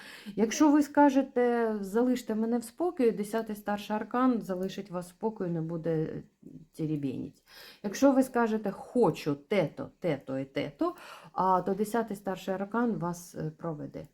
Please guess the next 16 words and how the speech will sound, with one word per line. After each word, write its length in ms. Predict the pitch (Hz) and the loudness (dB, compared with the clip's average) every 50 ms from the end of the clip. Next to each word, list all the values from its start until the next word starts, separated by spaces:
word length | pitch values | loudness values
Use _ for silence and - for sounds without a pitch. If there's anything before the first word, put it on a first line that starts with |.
| _ _ | _ _
Тобто, 420 | - 254 185 - - - 143 - - - | 2 2 2 2 -2 -8 -12 -12 -10 -8
будь 180 | 185 196 196 | -8 -4 0
ласочка, 380 | 202 165 147 - - - - - | 0 0 0 -2 -6 -14 -14 -12
поставте 520 | - - 202 208 - 370 381 - - 226 | -10 -10 -8 -4 -2 -2 -2 -2 -6 -8
вищим 420 | 190 190 233 233 - - 202 196 190 | -4 -4 -4 -4 -4 -6 -8 -8 -6
силам, 420 | - - 269 285 262 196 175 175 - - - - - _ _ _ | -2 0 2 2 2 2 0 -4 -8 -12 -18 -20 -20 _ _ _
а, 560 | 180 180 180 175 175 175 175 175 170 170 170 170 | -6 -4 -2 0 0 0 0 0 0 -2 -2 -2
ну, 280 | 180 190 190 190 185 | -2 -2 -2 -2 -4
скажімо 560 | 180 - - 190 175 175 180 175 175 185 180 - _ _ | -6 -6 -8 -6 -4 -4 -4 -4 -4 -6 -6 -10 _ _
так, 420 | 262 254 254 262 254 254 254 - - | 2 4 4 4 4 2 -2 -6 -6
е, 360 | 190 190 190 190 190 190 185 190 - - - - _ _ _ _ _ - | -4 -4 -2 -2 -2 -4 -6 -8 -14 -20 -20 -20 _ _ _ _ _ -8
е, 500 | 196 190 190 196 196 196 196 196 196 190 196 - | -6 -4 -2 -2 -2 0 0 -2 -2 -4 -4 -4
поставте 680 | 247 240 233 - - - 285 269 262 - - _ 226 220 | -4 -4 -4 -6 0 2 4 4 4 0 0 _ 4 4
їм, 480 | 208 202 214 233 240 247 240 233 226 226 - - - - - - _ _ _ - | 4 4 4 4 4 6 6 4 4 0 -4 -14 -20 -20 -20 -20 _ _ _ -6
е, 480 | 190 190 190 190 190 190 190 190 185 185 | -2 0 2 2 2 0 0 -2 -2 -2
мету, 720 | 185 185 185 190 208 220 220 214 - 190 196 220 240 | -4 -2 0 0 2 2 0 0 -2 -2 0 0 0